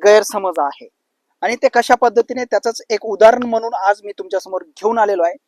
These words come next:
आणि तो उदाहरण म्हणजे, अ, फळाला जर काळा डाग दिसला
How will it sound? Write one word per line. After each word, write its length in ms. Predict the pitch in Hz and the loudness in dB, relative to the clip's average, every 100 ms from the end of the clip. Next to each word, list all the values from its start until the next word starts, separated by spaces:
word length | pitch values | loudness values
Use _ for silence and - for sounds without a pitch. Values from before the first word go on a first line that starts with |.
| _ _ _ - | _ _ _ -8
आणि 140 | 226 | -8
तो 440 | 277 - 294 294 - | -4 6 6 6 0
उदाहरण 360 | 226 254 262 | 2 4 2
म्हणजे, 360 | 240 208 196 160 - _ _ _ _ _ | 0 -4 -4 -8 -10 _ _ _ _ _
अ, 380 | - 208 226 214 202 _ _ _ _ _ _ | 0 2 4 0 -4 _ _ _ _ _ _
फळाला 260 | 208 226 262 | 4 6 6
जर 160 | 247 254 - | 2 0 2
काळा 220 | 214 220 | 4 6
डाग 200 | 226 220 | 6 4
दिसला 360 | 220 226 - | 2 -10 -6